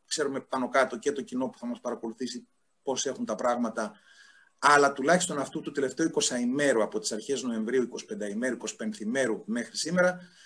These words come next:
ε, τι γίνεται, πού είμαστε, ε, τι μπορούμε να περιμένουμε, ε, μέσα, ας πούμε, στις επόμενες μήνες, πριν πάμε στο εμβόλιο που θα είναι το επόμενο τόπο μας. Ηλία.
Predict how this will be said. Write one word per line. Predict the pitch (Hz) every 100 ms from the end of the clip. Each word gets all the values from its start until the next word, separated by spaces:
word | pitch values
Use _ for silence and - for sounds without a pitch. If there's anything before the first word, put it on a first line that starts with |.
| - _
ε, | - 147 139 135 - _ _ _ _
τι | 180
γίνεται, | 160 160 165 175 180 - -
πού | 156
είμαστε, | 147 147 143 156 156 160 - _
ε, | 131 131 127 123 117 - _ - - - _
τι | 151
μπορούμε | 143 147 143
να | 131
περιμένουμε, | 123 117 131 139 143
ε, | 143 143 - 120 110 107
μέσα, | 104 120 135 139 -
ας | 120 -
πούμε, | 123 120
στις | -
επόμενες | - 131 120 107 -
μήνες, | 170 190 - - _
πριν | 180 185
πάμε | 165 156 160
στο | 165 -
εμβόλιο | 131 120 139 135
που | 131
θα | -
είναι | 131
το | 123 113
επόμενο | - 113 107
τόπο | 104 98 -
μας. | - -
Ηλία. | 143 135 -